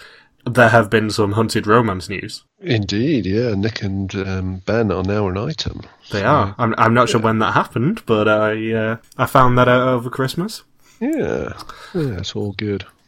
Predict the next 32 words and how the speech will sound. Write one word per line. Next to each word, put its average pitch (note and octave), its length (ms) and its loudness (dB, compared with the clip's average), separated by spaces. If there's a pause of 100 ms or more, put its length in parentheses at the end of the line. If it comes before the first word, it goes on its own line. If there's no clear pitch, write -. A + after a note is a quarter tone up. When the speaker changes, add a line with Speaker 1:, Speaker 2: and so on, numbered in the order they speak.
(140)
Speaker 1:
And, B2 460 0
uh, B2 300 4
yeah, C3+ 140 4
Nikki D3+ 280 4
and C#3 100 2
Danny A#2 340 6
are, A2 480 4
are G#2 140 2
stars. G#2+ 1000 4
Sherlock A#2 500 6
is A2+ 120 0
a G#2+ 60 -2
star, G#2 500 2 (280)
unintentionally G#2+ 880 2
sometimes, G#2 540 -2
but G#2 140 -6
he G#2 120 0
is G2+ 120 -2
a G2+ 60 -6
star G2+ 380 -2
still. G#2 460 -4 (240)
Blex A#2+ 340 4
is G#2+ 120 0
obviously G2+ 360 -2
a F#2+ 60 -6
star. G2+ 520 -4 (220)
Speaker 2:
Yeah. - 260 -6 (580)
Don't A2+ 180 0
forget, A2+ 400 -2
uh, A2 200 -2
intern G#2+ 420 -2
Simon. G2 420 -4